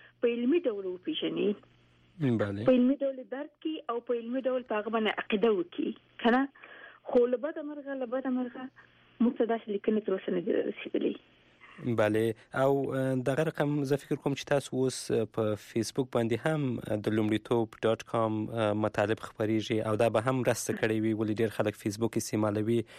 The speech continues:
Speaker 2: نو هغه چې مطالب وګوري، زه پخپله د فیسبوک له لارې ډېر ستاسو مطالب لولم او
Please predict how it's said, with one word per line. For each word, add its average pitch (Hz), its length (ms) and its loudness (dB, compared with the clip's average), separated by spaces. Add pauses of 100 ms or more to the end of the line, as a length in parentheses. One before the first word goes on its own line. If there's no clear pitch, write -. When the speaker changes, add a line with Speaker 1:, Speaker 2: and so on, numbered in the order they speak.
(280)
Speaker 2:
نو 104 60 4
هغه 107 100 4
چې - 120 0
مطالب 107 420 2
وګوري، 117 360 2
زه 110 140 0
پخپله 120 320 -2
د 107 80 2
فیسبوک 113 420 -4
له 110 60 4
لارې 107 240 4
ډېر 110 160 2
ستاسو 107 480 0
مطالب 104 480 0
لولم 107 520 2
او 104 300 0